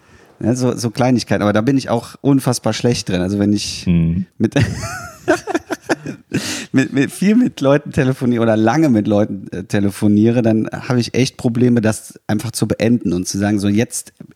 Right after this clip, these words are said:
Speaker 2: bin entweder ich dran oder Feierabend.“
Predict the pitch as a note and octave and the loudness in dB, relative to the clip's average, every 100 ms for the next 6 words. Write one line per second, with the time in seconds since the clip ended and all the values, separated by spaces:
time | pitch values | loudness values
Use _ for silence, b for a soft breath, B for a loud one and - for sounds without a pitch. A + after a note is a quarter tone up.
0 | _ G#2+ A2+ - G#2+ G2+ F#2+ D#3 - - | _ -4 -2 0 0 0 2 0 0 2
1 | D#3 D#3 - A#2+ A#2+ A#2+ A#2+ B B B | 2 2 2 2 4 2 0 B B B
2 | B B B _ - F#2 F2+ F2+ - | B B B _ -4 -2 -4 -6 -10